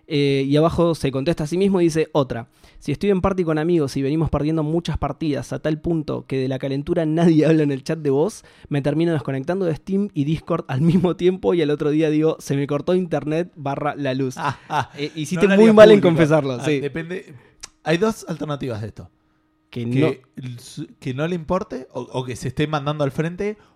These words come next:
Speaker 2: o que sus amigos gamers
Speaker 1: Son
Speaker 2: no
Speaker 1: tres.
Speaker 2: escuchen Café Fandango.
Speaker 1: Lo cual es imposible.
Speaker 2: Lo cual es imposible.
Speaker 1: Claro.
Speaker 2: Porque o no,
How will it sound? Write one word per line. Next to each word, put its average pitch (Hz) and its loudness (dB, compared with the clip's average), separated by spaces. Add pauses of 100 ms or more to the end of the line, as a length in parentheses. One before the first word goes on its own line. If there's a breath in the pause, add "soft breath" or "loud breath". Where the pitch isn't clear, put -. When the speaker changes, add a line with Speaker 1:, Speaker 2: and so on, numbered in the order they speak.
(100)
Speaker 2:
o 220 -2
que 160 -4
sus - -10
amigos 151 -6
gamers 165 -6
Speaker 1:
Son 131 0
Speaker 2:
no 147 0
Speaker 1:
tres. 160 -2
Speaker 2:
escuchen 165 -4
Café 143 -10
Fandango. 160 -8
Speaker 1:
Lo 123 -2
cual 143 4
es 143 -2
imposible. 131 -2
Speaker 2:
Lo 127 -4
cual 147 -4
es 135 -12
imposible. 127 -8
Speaker 1:
Claro. 117 -6
Speaker 2:
Porque 165 -14
o 120 -8
no, 131 -12